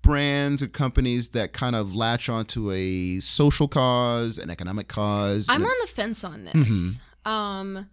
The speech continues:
Speaker 2: economic causes, I feel, work a little bit better.
Speaker 1: Okay.
Speaker 2: Um,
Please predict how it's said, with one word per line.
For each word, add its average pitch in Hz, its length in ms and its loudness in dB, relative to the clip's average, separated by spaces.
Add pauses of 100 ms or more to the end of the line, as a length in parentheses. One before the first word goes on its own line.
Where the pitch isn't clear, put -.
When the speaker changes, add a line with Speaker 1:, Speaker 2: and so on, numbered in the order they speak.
(400)
Speaker 2:
economic 370 460 -2
causes, 269 340 -6
I 247 100 -6
feel, 220 680 -8 (120)
work 226 440 -6
a 214 60 -8
little 202 200 -10
bit 196 240 -12
better. 165 380 -12
Speaker 1:
Okay. 95 260 -4 (460)
Speaker 2:
Um, 175 540 -8